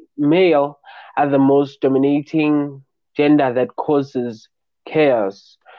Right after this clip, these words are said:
like crime, violence, um, what's the thing? Killing.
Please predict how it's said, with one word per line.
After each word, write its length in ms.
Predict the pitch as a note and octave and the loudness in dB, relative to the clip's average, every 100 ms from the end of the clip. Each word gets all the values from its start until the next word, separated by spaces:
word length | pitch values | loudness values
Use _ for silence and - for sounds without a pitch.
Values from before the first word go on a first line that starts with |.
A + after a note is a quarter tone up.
| _ A#2+ | _ -4
like 180 | A#2+ - | -4 -4
crime, 760 | D3 C#3+ C3+ B2+ B2+ A2+ A2+ | -2 0 0 0 -2 -4 -10
violence, 800 | G#2+ B2 C3 C3 B2+ B2+ A#2 A2 _ - _ _ _ | -4 -2 0 0 -2 -4 -8 -16 _ -20 _ _ _
um, 680 | B2 B2+ B2 A#2+ A#2 A2+ A2+ _ _ _ - _ _ _ _ _ _ _ - - - - - | -4 -2 -2 -4 -8 -12 -18 _ _ _ -20 _ _ _ _ _ _ _ -20 -20 -20 -20 -12
what's 260 | B2+ D#3 | -10 -8
the 100 | C3+ | -10
thing? 360 | B2+ C3 A2 A2 - _ _ _ _ _ _ _ | -8 -8 -8 -10 -20 _ _ _ _ _ _ _
Killing. 580 | - F#3 E3+ D#3 A#2 | -6 -2 2 2 0